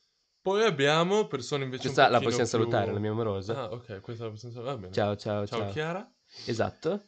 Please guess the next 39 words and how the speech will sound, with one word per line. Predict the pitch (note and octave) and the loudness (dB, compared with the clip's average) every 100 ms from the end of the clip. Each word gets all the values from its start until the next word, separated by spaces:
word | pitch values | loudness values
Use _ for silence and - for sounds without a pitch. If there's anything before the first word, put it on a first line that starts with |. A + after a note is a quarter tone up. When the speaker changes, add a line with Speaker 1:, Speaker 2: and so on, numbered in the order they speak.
| _ _ | _ _
Speaker 2:
che | E3 E3 - _ | 4 4 2 _
più | - D3+ | -6 -2
profonda, | D#3 - A#2+ G#2+ G#2 C#3+ | 0 2 0 2 0 -2
Speaker 1:
Più | G3 | -4
profonda, | D#3+ E3+ F3 E3 D#3+ D#3 | -6 -2 6 6 8 4
Speaker 2:
più | D3+ | 4
Speaker 1:
che | D#3 F3+ F3+ - - | 2 2 -2 -6 -12
ci | - | -10
sta | D#3 - E3 | -8 -6 -6
anche, | B2+ G2+ G2 - | -4 -8 -10 -8
eh, | A2 A#2+ | -8 -8
perché | A#2 | -4
Speaker 2:
filosofica. | C3 F#3+ D#3 G#2+ - C3 | 0 2 4 2 0 -2
Speaker 1:
d'estate | C3 C3 - | 0 -2 -2
Speaker 2:
D'estate | C#3 C#3+ E3+ E3+ F3+ D#3 | -2 2 2 2 2 2
effettivamente | C3 C#3 C#3 B2+ C#3 D#3 | 0 -4 -2 -2 -2 0
Speaker 1:
c'è | C3 | 2
Speaker 2:
ci | |
sono, | A#2+ A#2+ A2 A2+ A2 | 2 2 0 -2 -2
Speaker 1:
anche | G#2+ G2+ | -4 -6
Speaker 2:
sì, | G#2 C3+ | -8 -6
sì, | A#2 | -6
Speaker 1:
quella | G#2+ | -4
Speaker 2:
sì. | A2+ | -4
Speaker 1:
cosa | G#2 A2+ A2 A2 G#2+ G#2 G#2 _ _ _ _ | -4 -6 -6 -8 -8 -10 -14 _ _ _ _
che | - | -6
Speaker 2:
Quel | A#2+ | -4
Speaker 1:
porti, | A#2+ B2 | 0 2
Speaker 2:
tramonto | B2+ C#3 C3+ C3+ - C3 | 2 2 0 -2 -6 -6
che | - | -6
Speaker 1:
esatto, | A#2+ B2+ | -4 -4
Speaker 2:
vedi. | B2 A#2 A#2+ G#2 G2+ _ _ _ _ _ | -4 -6 -8 -10 -14 _ _ _ _ _
Speaker 1:
alla | G2+ G#2 | -14 -14
sera | - A2+ A2 | -14 -10 -8
vai | G#2+ | -8
in | A2+ | -6
Speaker 2:
Esatto, | A#2+ A2 | -4 -6
Speaker 1:
spiaggia, | - A#2 A2 G#2+ G2+ F#2+ G#2+ | -8 -14 -12 -10 -12 -16 -14
Speaker 2:
sì. | G#2 | -8